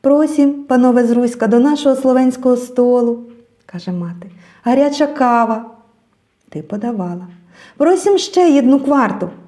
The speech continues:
казала ти, коли я випив. "Ми ж вас так довго чекали, товаришу". І пильно дивилася в вічі,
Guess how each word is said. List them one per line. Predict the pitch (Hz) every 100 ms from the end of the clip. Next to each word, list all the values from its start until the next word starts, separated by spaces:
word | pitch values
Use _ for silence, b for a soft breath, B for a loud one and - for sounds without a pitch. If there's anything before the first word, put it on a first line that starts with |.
| -
казала | 175 185 175 175 -
ти, |
коли | 220 - 165
я | 175
випив. | 170 160 151 - - b b b
"Ми | - 285
ж | 277
вас | 285
так | 277 - 311 -
довго | 302 277 262
чекали, | 269 269 269 240 240 220 - _ _ _ _ _
товаришу". | - 254 269 254 202 190 - 220 - - _ _ _ _ _ _ _ _ -
І |
пильно | - 170 160 151
дивилася | 156 165 160 160 -
в | 160 165
вічі, | 220 - - -